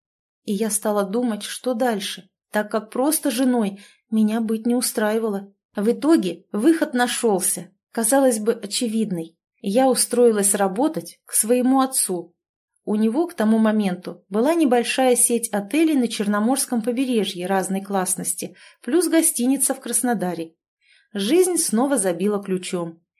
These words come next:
Я расцвела. Работы валом, сложной, разной, интересной. Бесконечные встречи, семинары, командировки, знакомства, график, расписанный по часам.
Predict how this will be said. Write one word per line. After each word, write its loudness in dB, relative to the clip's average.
Я 2
расцвела. 0
Работы 0
валом, -2
сложной, -2
разной, 0
интересной. 2
Бесконечные -2
встречи, -4
семинары, 0
командировки, 2
знакомства, 0
график, 0
расписанный 0
по -4
часам. -4